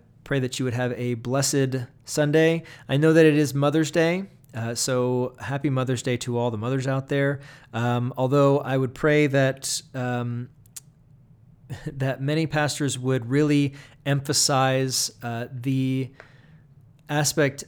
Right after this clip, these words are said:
of Mother's Day in not only that you should, um, you should also remember those who cannot be mothers, that, uh, this is, that Mother's Day is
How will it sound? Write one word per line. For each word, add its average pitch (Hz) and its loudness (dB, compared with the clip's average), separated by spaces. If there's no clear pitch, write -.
of 135 -2
Mother's 139 0
Day 131 4
in 131 -2
not 135 2
only 143 2
that 127 -2
you 135 0
should, 127 -2
um, 113 -6
you 131 -8
should 135 -2
also 143 2
remember 135 2
those 117 -2
who 117 -2
cannot 127 -4
be 120 -2
mothers, 90 -10
that, - -10
uh, 107 -12
this 135 -2
is, - -2
that 127 0
Mother's 139 4
Day 131 2
is 131 -2